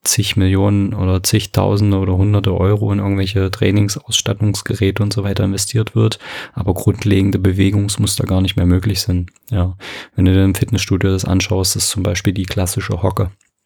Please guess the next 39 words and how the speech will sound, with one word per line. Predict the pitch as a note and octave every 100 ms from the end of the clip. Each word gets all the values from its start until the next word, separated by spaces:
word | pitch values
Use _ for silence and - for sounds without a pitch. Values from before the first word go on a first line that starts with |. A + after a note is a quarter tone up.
| _ _ _ - -
Nicht | G#2 F#2+ - -
jeder | G2 G#2+
muss | F#2+ G2
aus | G#2
meinen | G#2 G2
Augen | - F#2+ G2
die | G2
Hocke | F#2 -
können, | - - G#2 G#2 - - -
hängt | - G2
auch | G#2
von | - F#2+ F#2+ - -
Proportionen | - - G2+ G2 - F#2+ G2
ab | F#2+ G2 -
vom | F#2+
Körper, | F2+ G2+ G2+ G2+
ja. | F#2+ G2+ G#2 - - -
Aber | - F2
die | F#2
meisten | F2 F2 - F#2
Menschen | F2+ F2 F2+
sollten | F2 F2 F#2
die |
schon | F2+ F#2 F2
können | F#2+ F2+
und | F2
das | F2 -
ist |
eine | -
elementare | F2+ F2+ F2 F#2 F2+
Bewegung | F2 F2 F#2 F#2 F2+
oder | F2+ F2+
das | F2 -
Hängen | F#2+ G2 F#2+
über | F#2 F#2
einen | F#2 F#2
gewissen | F#2 F#2 G2+
Zeitraum. | - G2 - - G#2
Und | F#2+ F#2